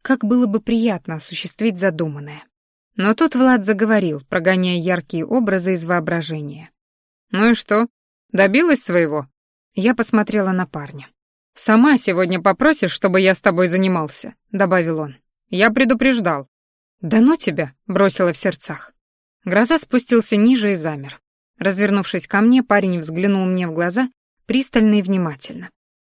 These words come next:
Я невольно придержала шаг, остановившись на несколько ступеней выше. Гордо так вскинула подбородок. «А вот и не стану»,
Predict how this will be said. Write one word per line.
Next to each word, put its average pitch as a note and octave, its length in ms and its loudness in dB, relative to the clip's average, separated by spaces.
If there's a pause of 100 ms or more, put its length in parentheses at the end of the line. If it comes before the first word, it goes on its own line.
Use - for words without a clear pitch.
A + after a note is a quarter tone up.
(140)
Я A3 200 2
невольно C4 420 6
придержала G#3 600 0
шаг, D#3+ 380 -6 (220)
остановившись F#3+ 720 -4
на F#3 120 -2
несколько G3+ 480 -2
ступеней F3 460 -4
выше. D3+ 380 -12 (520)
Гордо G3+ 420 2
так F3 180 -4
вскинула G3+ 480 0
подбородок. E3 760 -6 (360)
«А B3+ 100 2
вот D4 220 2
и C#4+ 60 6
не D4+ 100 4
стану», D3+ 540 -4